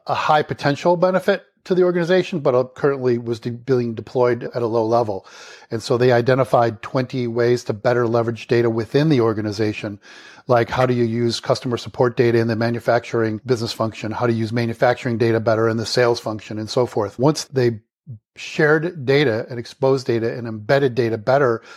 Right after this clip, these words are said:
across business processes, they ended up adding three hundred million dollars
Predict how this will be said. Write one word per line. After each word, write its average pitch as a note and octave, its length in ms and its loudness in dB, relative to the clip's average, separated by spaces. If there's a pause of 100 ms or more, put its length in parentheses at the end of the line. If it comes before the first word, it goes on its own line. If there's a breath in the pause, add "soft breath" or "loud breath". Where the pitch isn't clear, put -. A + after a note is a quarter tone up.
(200 loud breath)
across - 520 0
business D#3+ 320 -4
processes, F3+ 720 -2 (520 loud breath)
they C#3 120 4
ended C#3+ 200 2
up C3 100 0
adding B2+ 400 2
three D3+ 240 -4
hundred C3 240 -2
million B2 300 -2
dollars A#2 500 2